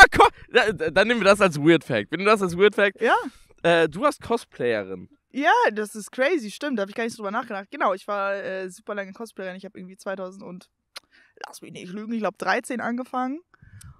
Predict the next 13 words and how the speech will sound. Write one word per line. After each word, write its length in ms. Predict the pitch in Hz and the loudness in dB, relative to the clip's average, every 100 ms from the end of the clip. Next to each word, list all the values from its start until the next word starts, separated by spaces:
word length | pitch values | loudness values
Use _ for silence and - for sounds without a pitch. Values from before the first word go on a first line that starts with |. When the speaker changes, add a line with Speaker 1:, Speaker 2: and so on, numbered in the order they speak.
| _ | _
Speaker 1:
Das 180 | 123 123 | -20 -20
ist 120 | - | -18
halt 180 | - - | -18 -16
krass. 240 | - 110 | -14 -6
Speaker 2:
Ja, 360 | 277 190 175 190 - _ | -4 -2 -2 -6 -14 _
Speaker 1:
Da 200 | - 220 | -8 -2
warst 240 | 214 175 190 | 2 2 0
du? 160 | 160 302 | -6 -4
Speaker 2:
zweitausenddreizehn. 360 | 185 190 208 _ | -6 -8 -12 _
Vierzehn. 420 | _ 320 220 180 190 _ _ _ _ _ | _ -8 -6 -10 -12 _ _ _ _ _
Speaker 1:
Vierzehn? 760 | - 277 381 381 - - 117 | 2 6 6 2 -2 0 0
Speaker 2:
Ja, 260 | - 190 185 _ _ _ _ _ | 0 -4 -8 _ _ _ _ _
ja. 300 | 247 202 185 | -6 -6 -8